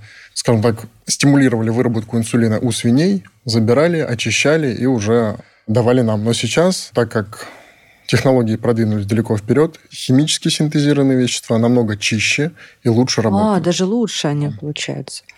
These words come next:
Speaker 1: Поэтому сейчас с этой точки зрения нету никаких не особо побочных эффектов,
Speaker 2: Мгм.
Speaker 1: ничего, если мы все правильно сделали, правильно подобрали дозировку и действительно дали то, что нужно сейчас организму.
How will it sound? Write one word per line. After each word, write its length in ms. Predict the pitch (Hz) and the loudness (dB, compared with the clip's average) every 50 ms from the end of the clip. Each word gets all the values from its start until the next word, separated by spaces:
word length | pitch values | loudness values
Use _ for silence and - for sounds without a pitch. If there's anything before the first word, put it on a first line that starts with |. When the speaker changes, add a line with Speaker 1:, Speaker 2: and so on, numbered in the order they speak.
| _ - | _ -2
Speaker 1:
Поэтому 720 | - 110 117 117 117 123 120 113 113 110 104 98 95 - - - | 2 2 2 2 2 2 2 2 2 2 0 0 -2 -4 -6 -6
сейчас 400 | - - 117 - - 139 151 147 - | -4 -4 -4 0 2 2 2 0 0
с 60 | - | -2
этой 180 | 120 113 - 101 | -4 -2 -2 -4
точки 260 | - 110 107 - - 113 | -4 -4 -4 -2 0 2
зрения 260 | 117 123 131 127 120 | 2 4 4 4 4
нету 220 | 120 120 110 - | 2 2 0 0
никаких 480 | 113 107 104 110 110 - 117 104 92 98 - - - - _ | -2 0 -2 -2 -2 -2 -4 -4 -4 -6 -14 -16 -16 -6 _
не 120 | 127 120 120 | 2 2 4
особо 260 | 117 - 123 120 110 | 4 2 2 0 0
побочных 640 | 107 - 123 120 110 113 110 - - 139 135 - 156 | 0 0 0 0 2 0 -2 0 0 -2 -2 0 -2
эффектов, 420 | 147 - 156 156 180 180 139 127 | 0 0 0 0 0 -2 -4 -2
Speaker 2:
Мгм. 100 | - 123 | 0 -2
Speaker 1:
ничего, 280 | 113 90 90 113 120 139 | -2 -2 -2 0 2 2
если 280 | 139 131 127 - - 117 | 4 2 0 0 0 2
мы 200 | 120 123 117 113 - - _ _ _ | 2 2 2 0 -4 -10 _ _ _
все 180 | - - 123 | -2 0 0
правильно 560 | - - 127 131 123 110 104 104 104 104 101 | 0 2 2 2 2 2 0 -2 -4 -4 -4
сделали, 480 | 101 98 101 110 113 127 135 143 160 180 - - - _ _ _ | -4 -4 -2 -2 0 0 0 0 -2 -4 -6 -14 -20 _ _ _
правильно 460 | - 131 131 123 117 113 107 104 101 | 0 2 2 4 2 2 0 -2 -4
подобрали 480 | - - 104 117 117 117 117 113 101 104 | -4 -2 -2 0 0 2 0 0 0 0
дозировку 680 | 101 104 113 101 110 107 104 113 117 - - - 185 - _ _ _ _ _ | -2 -2 0 0 0 0 0 0 -2 -2 -4 -4 -4 -4 _ _ _ _ _
и 60 | - 113 | -2 0
действительно 420 | 110 110 - 135 135 - 127 110 | 2 2 2 2 2 2 2 2
дали 180 | 101 113 120 120 | 2 2 2 0
то, 160 | - 113 120 | 0 0 -2
что 160 | - - 113 | -2 0 0
нужно 240 | 110 110 110 117 110 | 0 2 2 0 0
сейчас 240 | - - 110 110 - 113 - - | 0 -2 -2 -4 -4 -8 -12 -4
организму. 500 | - 123 113 104 110 104 104 104 101 107 | -2 0 0 2 2 2 0 0 -2 -4